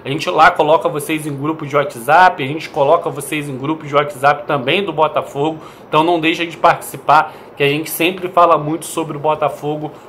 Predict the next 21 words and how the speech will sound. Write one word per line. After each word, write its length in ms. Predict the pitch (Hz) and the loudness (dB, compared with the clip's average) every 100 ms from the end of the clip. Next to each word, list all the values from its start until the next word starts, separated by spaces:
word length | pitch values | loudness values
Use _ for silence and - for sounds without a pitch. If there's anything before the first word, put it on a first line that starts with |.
| - | 0
lá 260 | 151 175 | 6 8
no 120 | 190 180 | 8 4
meu 160 | 180 | 2
Instagram. 580 | 185 - 202 175 131 113 - - | 0 2 2 4 0 -2 -8 -14
E 100 | 135 | -6
você 280 | 139 165 180 | -4 -2 -2
pode 320 | 180 214 220 | 0 0 0
ganhar 280 | 233 220 220 226 | 0 2 2 0
também 340 | 247 185 185 | -2 0 0
uma 180 | 220 226 | 0 0
camisa 440 | 233 220 202 196 | 2 0 -2 -6
oficial. 640 | 220 - - 277 190 123 - - - - | -6 -8 -2 6 6 6 0 -16 -20 -2
E 160 | 277 339 | 6 8
outra 480 | 320 370 403 311 | 10 8 6 4
também 540 | 262 208 160 180 277 381 | 4 4 4 4 4 4
é 60 | |
o 80 | 381 | 2
cenário. 600 | - 427 381 233 220 175 | 0 -2 2 6 6 6
O 40 | 147 | 2
cenário 540 | - 180 170 190 277 | 0 0 4 2 2
sexta-feira, 1160 | - 190 262 - 294 247 - 151 170 226 254 | -2 0 0 0 2 2 0 0 2 6 4